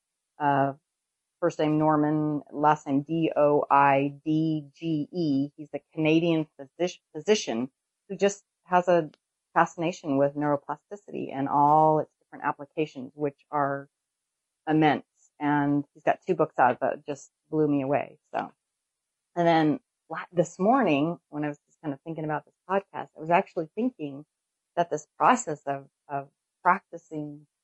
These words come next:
you know, redirecting one's attention, right, to, to more positive things, um, it's,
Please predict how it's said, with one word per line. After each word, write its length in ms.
you 80
know, 60
redirecting 880
one's 220
attention, 640
right, 300
to, 120
to 300
more 360
positive 440
things, 460
um, 480
it's, 640